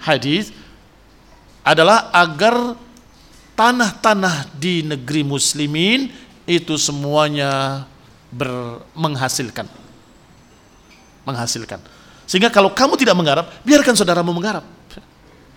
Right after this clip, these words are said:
Artinya tetap saja saudaramu mau menggarap harus dengan izin pemiliknya. Pemilik yang ditegur,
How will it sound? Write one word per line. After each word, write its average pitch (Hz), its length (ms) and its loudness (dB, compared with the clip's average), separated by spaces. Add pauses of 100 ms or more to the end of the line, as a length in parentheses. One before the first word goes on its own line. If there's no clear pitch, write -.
(260)
Artinya 190 280 2
tetap 180 200 4
saja 247 320 2 (360)
saudaramu 220 520 2
mau 208 120 2
menggarap 185 440 2
harus 220 160 4
dengan 254 240 0
izin 214 280 2
pemiliknya. 196 520 -4 (400)
Pemilik 220 240 4
yang 240 160 2
ditegur, 165 480 0